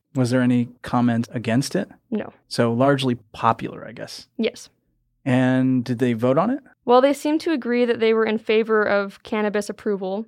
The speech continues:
Speaker 2: and they wanted to encourage effective business operation, but they recommended that some changes be made to the ordinance.
Speaker 1: Did they say what changes?
Speaker 2: Yes. But in an effort to provide explicit direction in contrast to just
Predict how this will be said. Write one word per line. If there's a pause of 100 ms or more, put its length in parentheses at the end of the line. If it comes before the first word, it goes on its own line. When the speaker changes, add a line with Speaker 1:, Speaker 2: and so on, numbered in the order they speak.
(160)
Speaker 2:
and
they
wanted
to
encourage
effective
business
operation, (400)
but
they (180)
recommended
that
some
changes
be
made
to
the
ordinance. (220)
Speaker 1:
Did
they
say
what
changes? (160)
Speaker 2:
Yes. (160)
But
in
an
effort
to
provide
explicit
direction
in
contrast
to
just